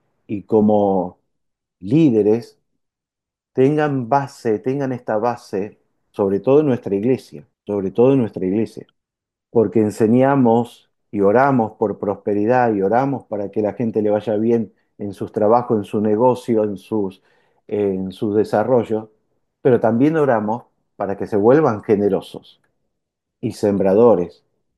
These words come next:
y dadivosos y diezmadores. Oramos, enseñamos fe, enseñamos fidelidad, enseñamos familia, pero también enseñamos lo que es el dar, el sembrar,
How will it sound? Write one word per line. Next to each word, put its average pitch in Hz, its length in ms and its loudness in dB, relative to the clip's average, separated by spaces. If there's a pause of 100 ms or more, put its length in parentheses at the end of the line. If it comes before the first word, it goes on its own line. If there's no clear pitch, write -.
y 104 140 -4
dadivosos 92 840 -2 (540)
y 107 60 0
diezmadores. 101 840 0 (600)
Oramos, 117 480 2
enseñamos 110 580 0
fe, 147 380 2 (760)
enseñamos 104 640 -4
fidelidad, 107 680 -2 (680)
enseñamos 110 840 -2
familia, 143 760 -2 (560)
pero 101 220 -4
también 117 400 0
enseñamos 120 800 -2
lo 101 180 -6
que 113 220 0
es - 240 -12 (400)
el 104 260 -4
dar, 107 380 2 (640)
el 98 160 -8
sembrar, 101 640 0